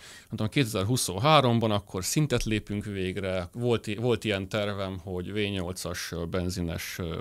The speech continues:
pályaautó építek magamnak egy Jaguar S-Type-ból, meg hogy a pajtámból végre, ha minden jó megy össze, már ugye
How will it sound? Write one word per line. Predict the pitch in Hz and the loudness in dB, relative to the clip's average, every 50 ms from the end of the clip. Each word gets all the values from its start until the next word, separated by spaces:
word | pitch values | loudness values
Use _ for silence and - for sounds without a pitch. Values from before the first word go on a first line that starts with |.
| 85 - | -6 -2
pályaautó | - 98 92 92 92 90 87 90 85 - 92 87 | -2 0 0 0 -2 -2 -4 -6 -6 -8 -6 -4
építek | 92 90 90 - 87 - - 90 - | -4 -4 -4 -4 -6 -6 -8 -6 -4
magamnak | 98 92 95 95 92 92 92 87 - | -2 0 0 0 0 0 -2 -2 -4
egy | 90 85 85 | -4 -4 -4
Jaguar | 90 92 92 85 85 78 85 95 131 151 | -4 -2 -2 -2 -2 -2 0 0 0 0
S-Type-ból, | - - - - 123 117 113 113 113 104 107 101 101 104 - - - - - - - - - - - | 0 -2 0 2 4 4 4 2 2 2 2 2 2 0 -2 -6 -14 -16 -16 -16 -16 -16 -18 -6 -2
meg | - 110 101 95 98 - | 0 2 4 2 2 0
hogy | - - 107 101 101 98 98 | -2 -4 -2 0 0 0 2
a | 95 90 92 | 0 0 0
pajtámból | 92 120 120 117 110 - - 101 98 98 90 90 95 | 4 4 4 4 4 2 0 0 0 0 0 0 2
végre, | 98 113 107 101 98 92 98 101 98 | 4 4 4 2 2 2 2 0 0
ha | 90 98 104 | 0 -2 -2
minden | 101 104 107 107 98 95 90 90 | 0 0 0 0 0 -2 -2 0
jó | 95 101 104 101 | 0 0 0 0
megy | 95 92 90 95 | 0 0 -2 -2
össze, | 95 - - - 101 90 - - | -2 -2 -4 -4 -6 -6 -6 -8
már | - 104 101 101 95 90 - _ - _ - - _ - | -4 -2 -2 -2 -2 -4 -8 _ -20 _ -20 -20 _ -8
ugye | 104 87 87 | -6 -6 -6